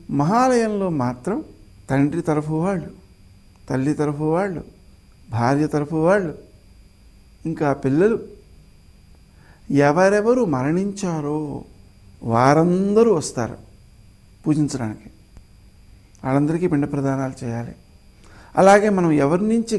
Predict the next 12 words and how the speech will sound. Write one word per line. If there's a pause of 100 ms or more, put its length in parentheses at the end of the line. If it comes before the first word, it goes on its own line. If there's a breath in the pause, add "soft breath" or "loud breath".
జ్ఞానాన్ని
సంపాదించామో (100)
ఆ (120)
గురువులు
వస్తారు. (2250 soft breath)
మనల్ని (120)
ఎవరైతే (160)
పరిపాలన (100)
చేస్తున్నారో (180)
వాళ్ళు
మరణించి
ఉన్నట్లయితే